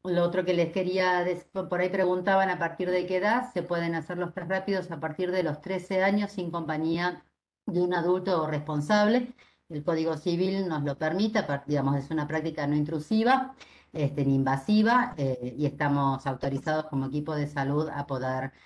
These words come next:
tanto hacerle el test como hacerle la devolución, más allá de que uno siempre recomienda que si es una persona pequeña, así de trece, catorce, quince años, está bueno que venga acompañada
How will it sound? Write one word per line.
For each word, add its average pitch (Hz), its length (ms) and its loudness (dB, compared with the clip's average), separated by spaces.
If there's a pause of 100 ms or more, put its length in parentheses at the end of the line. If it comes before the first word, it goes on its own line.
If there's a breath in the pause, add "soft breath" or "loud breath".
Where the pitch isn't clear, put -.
(140 soft breath)
tanto 139 420 2
hacerle 135 440 -2
el 135 80 -4
test 208 200 0
como - 160 -2
hacerle 143 300 -2
la 139 140 0
devolución, 185 600 0
más 202 180 0
allá 151 220 -2
de 175 140 2
que 170 80 0
uno 175 180 0
siempre 180 480 -2 (520 loud breath)
recomienda 185 600 2
que 170 100 0
si 170 140 -2
es 175 120 -4
una 151 540 2
persona 151 800 2
pequeña, 165 460 0
así 151 180 -6
de 151 120 -2
trece, 165 340 0
catorce, 147 400 -4
quince 165 360 0
años, 175 360 2
está 143 260 -2
bueno 147 320 2
que 151 80 -2
venga 143 200 2
acompañada 143 840 0